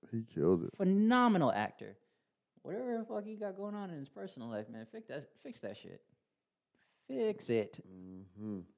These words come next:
Speaker 2: And that's all I'm gonna say there. But, um, yeah, great, great actors, great acting,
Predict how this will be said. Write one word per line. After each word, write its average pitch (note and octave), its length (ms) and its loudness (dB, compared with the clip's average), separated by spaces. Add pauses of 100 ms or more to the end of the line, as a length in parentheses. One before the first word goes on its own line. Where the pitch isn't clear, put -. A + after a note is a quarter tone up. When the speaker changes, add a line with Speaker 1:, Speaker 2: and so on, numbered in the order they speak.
(300)
Speaker 2:
And A#2+ 160 -2
that's D3+ 200 -2
all D3+ 160 -8
I'm D3 60 -10
gonna B2+ 120 -12
say C#3+ 120 -8
there. B2+ 260 -4
But, A2 260 -2
um, A2+ 360 2 (1300)
yeah, G3+ 280 2 (100)
great, G3+ 360 4
great D#3 280 6
actors, B2 420 4
great C3+ 240 2
acting, G#2+ 460 2